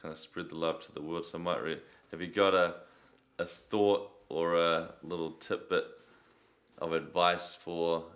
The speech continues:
you know, like, what you'd like to see change in the world, or people just do, just do more of?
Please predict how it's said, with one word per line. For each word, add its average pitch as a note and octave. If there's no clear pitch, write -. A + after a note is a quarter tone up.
you D2
know, E2+
like, D2+
what E2
you'd D#2+
like E2
to E2+
see E2+
change F2+
in F2
the F2+
world, F#2
or -
people F2
just E2
do, E2+
just E2+
do F2
more E2+
of? B2+